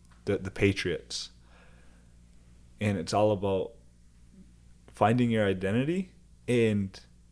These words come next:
almost identifying with it and making sure you're, you're being within it. Um,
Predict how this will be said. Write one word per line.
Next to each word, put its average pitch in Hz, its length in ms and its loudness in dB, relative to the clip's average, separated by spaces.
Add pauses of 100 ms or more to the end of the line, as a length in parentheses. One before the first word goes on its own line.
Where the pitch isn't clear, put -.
(1000)
almost 110 280 2
identifying 98 680 0
with 92 180 -4
it 120 240 4
and 101 160 -4
making 107 300 -2
sure 104 220 0
you're, 95 320 -2 (140)
you're 104 220 -2
being 104 340 2
within 92 300 -2
it. - 100 -10 (640)
Um, 87 500 -10